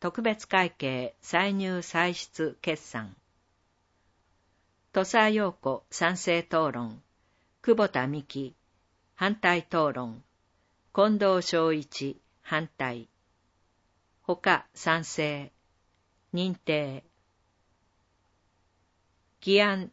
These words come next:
第二十二号。決算の認定について。平成三十年度、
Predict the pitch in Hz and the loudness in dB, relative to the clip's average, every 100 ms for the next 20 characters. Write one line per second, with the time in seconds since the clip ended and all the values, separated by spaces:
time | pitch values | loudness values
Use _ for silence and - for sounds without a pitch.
0 | - 170 208 196 175 214 220 175 143 139 | -4 2 4 4 0 2 2 0 -2 -2
1 | 160 156 135 131 131 _ _ _ _ _ | -4 -4 -6 -8 -14 _ _ _ _ _
2 | _ _ _ _ _ _ _ _ _ _ | _ _ _ _ _ _ _ _ _ _
3 | - 269 - 208 180 156 151 151 - 165 | 0 0 0 0 2 0 -2 -4 -6 -4
4 | 202 - 185 180 175 170 - 170 147 - | -4 0 0 2 -2 -6 -6 -6 -6 -12
5 | 127 _ _ _ _ _ _ _ _ _ | -14 _ _ _ _ _ _ _ _ _
6 | _ _ _ _ - 240 240 233 214 196 | _ _ _ _ 4 4 4 4 2 4
7 | 202 208 208 214 202 196 196 170 135 - | 2 2 2 0 0 0 -2 -2 -4 -6